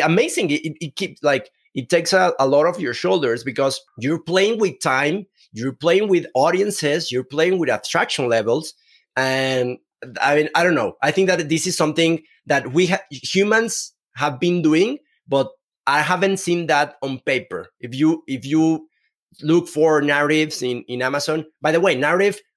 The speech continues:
what is a narrative? I'm, I've been really obsessed with that word, and leaders use it,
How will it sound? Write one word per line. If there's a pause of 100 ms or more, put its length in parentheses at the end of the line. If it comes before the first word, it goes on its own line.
what
is
a
narrative?
I'm,
I've
been
really
obsessed
with
that
word, (420)
and
leaders
use
it,